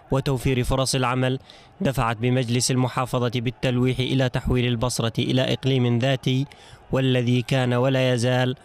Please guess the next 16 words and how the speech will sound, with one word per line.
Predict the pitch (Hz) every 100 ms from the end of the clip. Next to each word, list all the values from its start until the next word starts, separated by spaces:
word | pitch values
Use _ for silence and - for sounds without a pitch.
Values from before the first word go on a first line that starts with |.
| - - -
حلم | 131 127 120
غالبية | 123 127 127 123 127 117
البصريين | 120 113 - 120 120 120 117
في | 131
تحقيقه | 127 - - 127 127 120 123
لنيل | 120 123 117 117
مستحقاتهم. | 117 110 117 - 190 - 92 120 - - - - - - - - - - -
البصريون | 135 127 135 143 143 143
المطالبون | 139 139 139 143 139 135 139 135
بإقامة | 147 143 143 135 131 139
إقليم | 139 139 131 131
خاص | 117 143 135 139
بهم | 131 131 135 147 151 - - -
أسوة | 139 143 135
بإقليم | 135 131 147 151 147 139
كردستان | 135 151 135 135 - 139 135 139